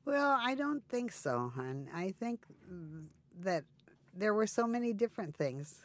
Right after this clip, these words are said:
happening. Uh, we did, w-, we did, uh, move away from D O B, for instance, and, and, uh, so on. We got more involved in the na-, in the National Organization for Women.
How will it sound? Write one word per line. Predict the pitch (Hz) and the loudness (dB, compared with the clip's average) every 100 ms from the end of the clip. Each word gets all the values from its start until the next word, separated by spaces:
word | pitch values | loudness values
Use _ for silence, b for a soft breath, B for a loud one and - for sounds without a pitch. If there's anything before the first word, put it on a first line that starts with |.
| - | -4
happening. | 147 143 139 127 123 113 127 _ b b b b b b - | 0 0 -2 -8 -8 -12 -16 _ b b b b b b -10
Uh, | 147 135 127 127 - _ b b b b | -6 -6 -6 -10 -14 _ b b b b
we | 180 202 | 2 4
did, | 190 214 208 202 - - - - | 6 6 4 -6 -12 -12 -18 -14
w-, | - 175 _ _ | -12 -12 _ _
we | - 180 170 | -2 2 4
did, | 190 202 190 | 4 2 4
uh, | 170 151 160 _ _ _ b b b _ _ _ _ _ - | 4 2 -2 _ _ _ b b b _ _ _ _ _ -4
move | 190 196 180 | 2 4 6
away | 175 165 170 180 | 6 8 6 4
from | - 156 151 147 | 2 0 0 0
D | 143 156 151 | 2 4 4
O | |
B, | 147 151 123 | 4 2 0
for | 104 131 | -4 -8
instance, | 113 120 - 123 - - - - | -8 -10 -14 -14 -14 -16 -18 -12
and, | 139 127 131 | -10 -8 -8
and, | 143 131 127 127 | -6 -6 -6 -8
uh, | 120 120 | -8 -8
so | - 123 | -8 -6
on. | 127 | -6
We | 139 | -2
got | 151 143 | -2 0
more | 156 156 | 2 2
involved | 151 147 147 147 147 147 | 2 2 2 4 2 0
in | 135 135 | -2 -2
the | 135 | -4
na-, | 127 120 | -4 -6
in | 139 139 | -6 -4
the | 135 | -4
National | 135 135 139 - 139 131 120 139 - _ - | -4 -4 -6 -8 -8 -8 -10 -16 -18 _ -6
Organization | 156 139 135 131 123 127 127 135 | -2 -2 -2 -2 0 -2 -2 -8
for | - 127 | -4 -4
Women. | 131 151 120 107 | -2 -2 -2 -6